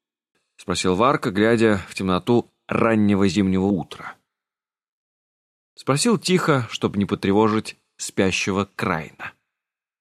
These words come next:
Навоз у дядьки Антона кончился. «Зато вонь осталась», — поморщилась Ланка, понюхав рукав рубашки. «Просто так он нас кормить не станет, а работы у него больше нет».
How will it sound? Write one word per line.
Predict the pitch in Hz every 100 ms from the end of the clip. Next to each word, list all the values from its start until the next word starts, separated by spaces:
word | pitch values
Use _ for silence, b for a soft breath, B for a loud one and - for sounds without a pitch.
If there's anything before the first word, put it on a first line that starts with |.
| _ _ _ _ -
Навоз | 98 98 131 185 -
у | 117
дядьки | 104 120 - 135
Антона | 110 90 92 107
кончился. | - 82 71 - 87 - - - _ _ _ _ _ _ _ _ _ _ _ _ _ _
«Зато | 113 147 254
вонь | 190 226 233
осталась», — | 214 - 190 131 - - -
поморщилась | 110 107 101 - 101 -
Ланка, | 120 156 170 180 170
понюхав | - 92 123 - 139 - -
рукав | 110 - - 95 -
рубашки. | 107 101 85 78 - - 73 - _ _ _ _ _ _ _ _ _ _ _ _ _ -
«Просто | 113 - 120
так | - 160 175 -
он | 101 95
нас | 92 -
кормить | 90 87 87 -
не | 139
станет, | - 78 80 80 101
а | 98
работы | 98 117 151 98
у |
него | 85 80 82
больше | 120 - 85
нет». | 78 82 -